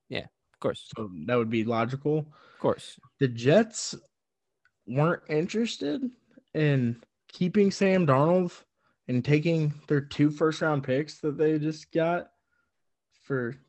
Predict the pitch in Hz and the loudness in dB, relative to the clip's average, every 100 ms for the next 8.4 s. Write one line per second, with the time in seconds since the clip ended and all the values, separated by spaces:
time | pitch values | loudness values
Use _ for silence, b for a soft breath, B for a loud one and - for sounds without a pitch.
0 | _ 135 139 139 135 123 135 151 - _ | _ -2 0 2 0 0 -2 -4 -10 _
1 | _ _ _ _ _ - 143 127 _ - | _ _ _ _ _ -8 -4 -4 _ 2
2 | 214 180 180 175 175 170 175 151 160 160 | 2 4 2 2 0 0 -2 0 0 0
3 | 160 143 147 139 131 - b b - 135 | -2 -2 -2 -2 -4 -8 b b -6 -4
4 | 117 _ - 160 - 196 185 170 - _ | -6 _ 2 2 2 -2 -2 -4 -8 _
5 | _ _ _ _ _ _ _ - 143 151 | _ _ _ _ _ _ _ 0 0 2
6 | 147 139 139 131 117 113 - - - - | 0 -2 -4 -8 -8 -10 -12 -14 -8 0
7 | 151 147 151 139 131 135 127 117 113 - | 0 0 -2 -4 -2 -4 -2 -4 -6 -4
8 | 113 107 - | -4 -4 -12